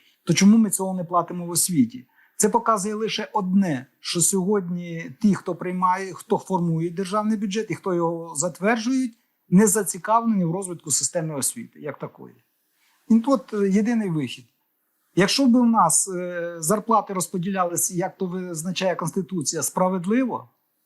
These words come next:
то в нас би, мабуть, не було би розривів, е,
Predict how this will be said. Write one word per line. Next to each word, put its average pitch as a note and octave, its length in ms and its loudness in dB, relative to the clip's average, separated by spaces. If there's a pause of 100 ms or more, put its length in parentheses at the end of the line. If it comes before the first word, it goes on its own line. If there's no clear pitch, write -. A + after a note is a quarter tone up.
(640)
то F3+ 60 6
в F#3 40 8
нас G3+ 140 6
би, G#3 100 0
мабуть, G3+ 360 0
не G#3 80 -4
було G#3 220 -2
би E3+ 120 0
розривів, E3 760 -2
е, D3 200 -8